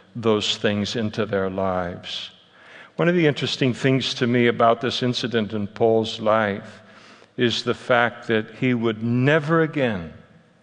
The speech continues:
need the kind of help Barnabas offered to him at that strategic moment in time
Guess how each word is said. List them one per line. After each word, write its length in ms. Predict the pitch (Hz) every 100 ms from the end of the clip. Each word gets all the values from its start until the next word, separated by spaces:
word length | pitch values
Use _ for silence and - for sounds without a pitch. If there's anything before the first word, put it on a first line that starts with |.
| _ - - - _ 107
need 300 | 120 123 107
the 80 |
kind 480 | 110 - 127 139 151
of 160 | 151 -
help 460 | 120 113 110 -
Barnabas 580 | 117 117 127 120 117 -
offered 440 | 127 117 - 113 104
to 100 | 104
him 460 | 104 92 90 95 - - - - - _ _
at 140 | 110 110
that 180 | 110 -
strategic 840 | - - - 135 139 113 135 -
moment 560 | 120 120 117 120 113 117
in 180 | 110 110
time 580 | 131 113 98 85 80